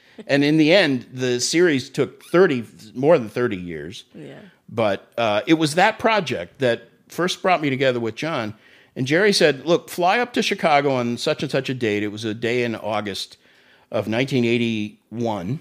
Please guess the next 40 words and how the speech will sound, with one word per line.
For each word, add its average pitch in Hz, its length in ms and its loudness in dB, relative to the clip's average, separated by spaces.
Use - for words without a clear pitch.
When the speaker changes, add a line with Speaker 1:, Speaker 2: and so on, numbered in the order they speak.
Speaker 1:
And 123 280 2
he 139 180 -2
said, 139 160 2
"We're 143 120 2
gonna 208 100 4
have 185 80 2
a 143 40 4
meeting 139 360 2
here 139 160 2
at 165 80 -2
Moody 143 180 -2
Press 127 340 -2
with 123 280 -2
John 113 200 -6
MacArthur." 104 540 -6
I 101 60 -8
said, 143 200 -4
"You 135 60 -4
mean 135 200 0
I'll 139 100 0
get 135 200 -4
to 110 60 -8
meet 90 280 -10
him?" 214 120 -6
And 117 120 -6
he 107 60 -8
says, 104 340 -12
"Yeah." 113 420 -2
And 117 100 -8
I'm 110 80 -4
like, 90 200 -8
"I'm 120 160 -2
there." 117 340 0
So 139 580 2
w-, 120 160 -10
I 135 60 -2
flew 175 280 0
up 143 140 0
there, 120 240 2
and 113 400 -6